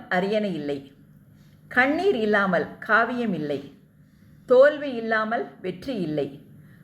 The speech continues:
அதே போல்தான் வீழ்ச்சி இல்லாமல் எழுச்சி இல்லை. எனவே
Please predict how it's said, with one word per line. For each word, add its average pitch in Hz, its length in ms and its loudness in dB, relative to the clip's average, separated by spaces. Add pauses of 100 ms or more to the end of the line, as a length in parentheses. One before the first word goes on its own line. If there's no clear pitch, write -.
(120)
அதே 170 340 4
போல்தான் 160 540 2 (380)
வீழ்ச்சி 269 500 -4
இல்லாமல் 170 520 0 (180)
எழுச்சி 214 460 0
இல்லை. 143 280 -2 (720)
எனவே 196 360 4